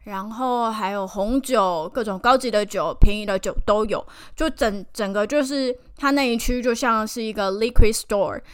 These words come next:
因为在加拿大只有 liquor store 可以卖酒，但是他们就是跟一般的超市不一样，他们也可以卖酒。我觉得这，这个头脑真的是，商业头脑真的是打得非常的精明。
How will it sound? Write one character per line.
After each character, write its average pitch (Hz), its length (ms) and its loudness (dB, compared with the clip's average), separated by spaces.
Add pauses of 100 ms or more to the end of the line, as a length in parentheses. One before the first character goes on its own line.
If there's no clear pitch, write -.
(160)
因 262 100 0
为 262 80 2
在 269 100 4
加 254 200 2
拿 233 120 0
大 226 220 0
只 220 60 -4
有 208 180 0
liquor 220 320 2
store 202 420 -4
可 - 140 -8
以 180 60 -6
卖 196 240 -4
酒， - 280 -12 (300)
但 262 140 -4
是 269 160 -4
他 254 260 0
们 214 320 -2 (480)
就 233 140 -4
是 226 100 -2
跟 226 220 0
一 214 80 -4
般 214 240 2
的 156 400 0
超 202 280 0
市 220 440 -6 (100)
不 208 160 2
一 147 140 -10
样， 156 200 0
他 226 140 -4
们 240 160 0
也 196 160 -4
可 - 160 -6
以 240 140 0
卖 208 200 0
酒。 - 300 -12 (280)
我 202 100 -8
觉 240 100 0
得 269 80 4
这， 247 260 0 (200)
这 277 120 0
个 226 160 4 (140)
头 202 220 4
脑 196 180 4
真 202 100 -4
的 214 120 -2
是， 214 260 -4
商 254 220 2
业 269 80 4
头 214 160 0
脑 185 160 -2
真 202 120 -4
的 202 120 -2
是 214 220 -6
打 170 260 -4
得 185 200 -4 (200)
非 220 120 0
常 220 200 0
的 190 100 -6
精 208 300 -8
明。 196 280 -8